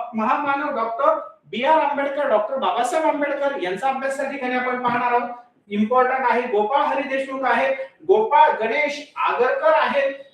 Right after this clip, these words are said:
बुद्धी प्रामाण्यवादाचे जे आहेत प्रणेते म्हणून ज्यांना ओळखलं जातं. त्यानंतर जे आहेत तर त्या ठिकाणी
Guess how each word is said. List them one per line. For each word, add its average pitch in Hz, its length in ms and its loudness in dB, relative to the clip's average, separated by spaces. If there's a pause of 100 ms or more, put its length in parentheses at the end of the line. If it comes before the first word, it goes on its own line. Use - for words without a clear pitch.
(120)
बुद्धी 240 420 2
प्रामाण्यवादाचे 254 920 0
जे 233 120 -2
आहेत 226 300 0
प्रणेते 233 440 0
म्हणून 247 220 -2
ज्यांना 240 240 0 (100)
ओळखलं 233 300 -2
जातं. 240 400 -2 (300)
त्यानंतर 247 540 0
जे 247 60 -2
आहेत 226 340 0
तर 240 120 -2
त्या 240 180 0
ठिकाणी 214 360 -2